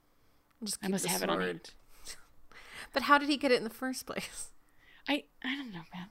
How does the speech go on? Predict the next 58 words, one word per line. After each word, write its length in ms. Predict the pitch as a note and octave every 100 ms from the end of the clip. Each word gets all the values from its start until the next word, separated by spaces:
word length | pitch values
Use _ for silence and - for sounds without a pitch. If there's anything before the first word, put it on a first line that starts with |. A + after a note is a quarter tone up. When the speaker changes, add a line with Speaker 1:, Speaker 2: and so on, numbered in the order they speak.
| -
Speaker 2:
<laughs> 220 | D#4 F#4+ A4+
I 640 | - - - D#4+ - C5+
don't 100 | C#4+
know. 60 | C#4+
He 60 |
found 300 | - D4 G4+
it. 80 | A#3+ A#4 B4+ G4+
He 120 | E4
found 260 | - - E4
it 80 |
somewhere. 300 | F4 C4+ F#3
That 100 | F#3
he 100 | B3+
was 140 | D4 B3+
walking 220 | D4 D#4
down 80 | D#4
the 60 | D4+
street 280 | - C#4 C4
and 80 | B3+
he 100 | B3+
saw 160 | C4+
some 240 | C4 C4 B3+
guy 160 | B3+
with 140 | C4 B3
a 220 | A3+ A3 - - -
exclamation 540 | C4+ C#4 B3 C4 B3
point 180 | A3+ G#3+
above 160 | G3 F#3+
his 120 | F#3
head, 120 | F#3
and 120 | G3
he 60 | A3+
was 100 | G#3+
like, 120 | G#3
"What's 140 | B3
going 200 | - C4+ C#4
on?" 60 |
He's 100 | B3
like, 100 | A#3+
"I 80 | B3
need 140 | E4
twenty 260 | - F4 F4+
bats." 480 | D4 D#4 D4+ - - - - - - - -
He's 120 | G3+
like, 100 | G3
"I'll 140 | D4+
get 140 | A#3+ F#3
you 60 |
twenty 200 | G3 F3
bats." 340 | E3+ F3 - - - -
And 140 | - A3
then 120 | A3+
fifteen 460 | - D4+ E4 F4+ E4+
quests 280 | C#4+ C#4 E3
later, 320 | D3+ F#3 B3+
he 280 | A3 B3+ A#3+
had 220 | B3 A3+
the 240 | A#3 A#3